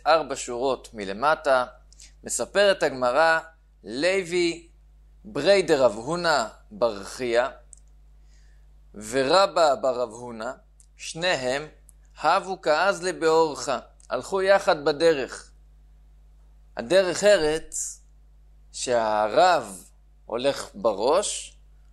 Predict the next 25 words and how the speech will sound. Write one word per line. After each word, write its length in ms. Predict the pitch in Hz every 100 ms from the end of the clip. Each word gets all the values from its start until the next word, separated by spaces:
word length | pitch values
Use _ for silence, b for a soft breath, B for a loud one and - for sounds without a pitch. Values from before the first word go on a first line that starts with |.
| -
ואחריו 640 | 101 120 120 180 226 254 196
הולך 260 | 208 208
התלמיד. 540 | 208 208 190 190 165 - _ _ - _ _ _ -
ואם 340 | 98 139 180 175
שניהם 560 | 143 151 156 160 147 117 -
רוכבים 580 | 113 127 - 127 165 147
על 80 | 127
גבי 300 | 123 110 107
חמור, 600 | - 110 98 117 139 - - - - - - -
אז 460 | 107 107 - -
החמור 460 | - - 135 165 170
של 200 | - 135
הרב 320 | 127 147 120 -
קודם, 400 | 113 101 123 180 - - - -
אחר 280 | 202 233
כך 200 | 214 196
החמור 420 | 165 - 175 185 180
של 180 | 185
התלמיד. 440 | 170 175 160 156 147 - - - - - - - - _ _ - -
כמובן, 460 | 117 151 202 208 147
מדובר 300 | 135 160 185
פה 80 | 147
שהם 440 | 131 135 123 120 107 - - - - - - - - - - -
נועדו 580 | 123 127 127 123 190 208
יחד 520 | 208 202 - 127